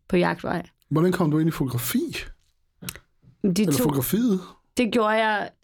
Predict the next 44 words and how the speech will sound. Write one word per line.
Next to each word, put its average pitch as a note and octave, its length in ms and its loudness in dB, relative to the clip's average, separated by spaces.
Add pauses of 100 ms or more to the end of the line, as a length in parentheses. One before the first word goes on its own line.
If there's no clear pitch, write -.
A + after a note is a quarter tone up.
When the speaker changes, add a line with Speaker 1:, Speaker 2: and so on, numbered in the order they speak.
Speaker 1:
øhm, F3 580 0 (600)
Speaker 2:
Hvad F3 120 2
startede E3+ 520 0
det? B2 120 -2 (300)
Speaker 1:
Hvis F#3+ 140 0
jeg G3 100 2
skal F#3 160 -2
svare A#3 320 0
på, A#3+ 180 0
hvorfor G#3 280 -4
jeg G3+ 120 0
tog G3 160 -8
til F#3+ 120 -4
New G3 80 2
York G3 260 0
først, F#3 460 -2 (400)
Speaker 2:
Ja, C3+ 140 4 (320)
undskyld. C#3+ 240 0 (100)
Speaker 1:
så - 80 -2
gør G#3 180 0
lige G3+ 200 -4
det, F3+ 320 2 (140)
Speaker 2:
<laughs> - 260 -20
Speaker 1:
for A3 100 2
jeg F#3+ 120 4
ikke F#3 140 -2
selv G3+ 160 -6
bliver G#3 120 -2
for F#3 140 -8
rundt F#3+ 180 2
forvirret, F3+ 340 0
så F#3 60 -8
kan G3 180 0
jeg F3+ 200 -2 (100)
tage G#3 120 -2
den F#3+ 80 2
anden F#3+ 140 2
vej F#3+ 100 0
rundt. F#3 240 -2
Så A#3 180 0 (840)
efter A#3 240 2
ungdomshuset A3 520 0
blev G3+ 120 0
ryddet, A#3+ 560 2